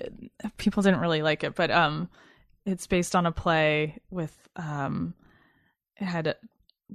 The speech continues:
Jodie Foster and, um, oh God,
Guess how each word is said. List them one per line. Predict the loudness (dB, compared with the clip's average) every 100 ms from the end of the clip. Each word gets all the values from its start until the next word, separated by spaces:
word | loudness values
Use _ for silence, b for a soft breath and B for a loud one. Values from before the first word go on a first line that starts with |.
| -20 _ _ -8
Jodie | -2 -2 0
Foster | 0 -2 -2 -4 -2
and, | -2 -4 -6 -4
um, | -4 -4 -6 -8 _ _ _ _ _ _ _ -10
oh | -10 -10
God, | -16 -16 -18